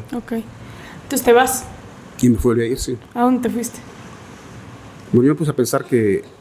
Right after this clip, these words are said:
Speaker 2: la Ciudad de México estaba muy, muy caliente, ¿no? Dije, me voy a ir a un lugar donde...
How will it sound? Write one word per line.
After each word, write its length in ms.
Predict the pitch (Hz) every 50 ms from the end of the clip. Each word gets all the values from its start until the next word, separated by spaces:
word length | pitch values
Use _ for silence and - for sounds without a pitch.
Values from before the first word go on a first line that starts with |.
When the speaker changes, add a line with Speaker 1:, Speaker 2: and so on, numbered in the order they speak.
| - - - - - -
Speaker 2:
la 140 | 117 117 113
Ciudad 160 | - 139 147
de 40 | 147
México 140 | 143 135 -
estaba 160 | - 131 127
muy, 240 | 127 131 127 120 110
muy 240 | 110 117 120 113
caliente, 400 | 113 - 110 110 107 104 104 104
¿no? 140 | 104 123 139 - - - - - - - - - - - - -
Dije, 180 | 107 110 - 110
me 100 | 110 110
voy 200 | 110 127 127 123
a 80 | 123
ir 60 | 123
a 40 | 123
un 60 | 127
lugar 200 | 123 117 123 123
donde... 300 | 123 123 113 107 101 95